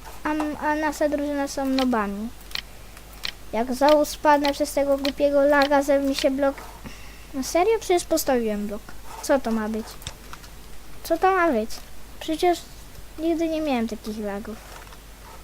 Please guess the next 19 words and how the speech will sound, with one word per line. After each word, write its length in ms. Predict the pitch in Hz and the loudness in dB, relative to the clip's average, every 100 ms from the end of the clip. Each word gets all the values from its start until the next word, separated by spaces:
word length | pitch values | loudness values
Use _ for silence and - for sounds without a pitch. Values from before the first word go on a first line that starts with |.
| - - 262 | -16 -12 -4
Wytyfy. 500 | 254 - 247 247 - | -4 -2 -4 -2 -2
A 100 | 262 | 2
ten 220 | 359 330 | 4 8
gościu 340 | 370 359 370 | 8 8 4
nadal 360 | 359 311 262 247 | 8 8 8 6
tutaj 360 | 254 247 226 - - - - | 0 2 2 2 -12 -16 -8
wszystkich 520 | - 233 - 233 - | -2 -2 0 -4 0
ten 340 | 214 208 220 - - - | 0 2 0 -4 -12 -4
blokuje. 640 | 226 233 - 233 214 208 | 2 2 0 0 4 4
Jaki 400 | 226 269 - 330 330 - - - - - - - - | 2 0 0 -2 -2 -10 -18 -14 -14 -14 -18 -18 0
typek, 420 | 359 311 - 233 | 4 4 4 2
na, 180 | 254 269 | 4 2
naprawdę, 840 | 277 285 294 311 247 226 226 226 | 2 0 2 6 6 4 2 0
żeby 220 | 247 277 302 | 0 0 0
nikt 260 | 294 294 | 0 -2
nie 140 | 285 285 | -2 -2
sobie 320 | 285 277 269 | 0 2 2
nie 120 | 262 | 2
tego. 320 | 214 202 214 | 0 -2 -2